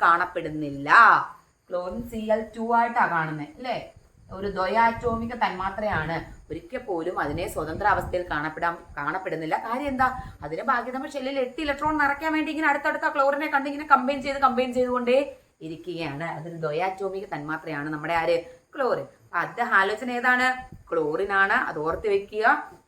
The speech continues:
ഹാലോജൻ എന്ന് പറഞ്ഞു കഴിഞ്ഞാൽ ഞാൻ ല-, ലവണം ഉൽപ്പാദിപ്പിക്കുന്നു എന്നതാണ്. ഹാലോജൻ ഫാമിലി എത്രാമത്തെ ഫാമിലിയാ? പതിനേഴാം ഫാമിലിയാണ്. പതിനേഴാം ഗ്രൂപ്പിനെയാണ് ഹാലോജൻ ഫാമിലി എന്ന്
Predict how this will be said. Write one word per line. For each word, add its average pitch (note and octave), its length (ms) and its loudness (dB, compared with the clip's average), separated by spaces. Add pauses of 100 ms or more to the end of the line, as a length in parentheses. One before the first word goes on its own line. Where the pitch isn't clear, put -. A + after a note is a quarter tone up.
ഹാലോജൻ G3 340 2
എന്ന് G#3 120 -6
പറഞ്ഞു G#3+ 240 4
കഴിഞ്ഞാൽ A3 220 -4
ഞാൻ A3+ 260 0
ല-, G#3+ 180 2
ലവണം G#3+ 340 0
ഉൽപ്പാദിപ്പിക്കുന്നു A#3 720 0
എന്നതാണ്. G3+ 500 4 (280)
ഹാലോജൻ G#3 360 -2
ഫാമിലി A#3+ 300 4
എത്രാമത്തെ A#3+ 380 2
ഫാമിലിയാ? C4+ 600 2 (240)
പതിനേഴാം F#3+ 760 2
ഫാമിലിയാണ്. E3+ 640 0
പതിനേഴാം F3 420 -2
ഗ്രൂപ്പിനെയാണ് F#3+ 500 -2
ഹാലോജൻ F3 520 -4
ഫാമിലി G3 300 -2
എന്ന് A#3+ 420 -2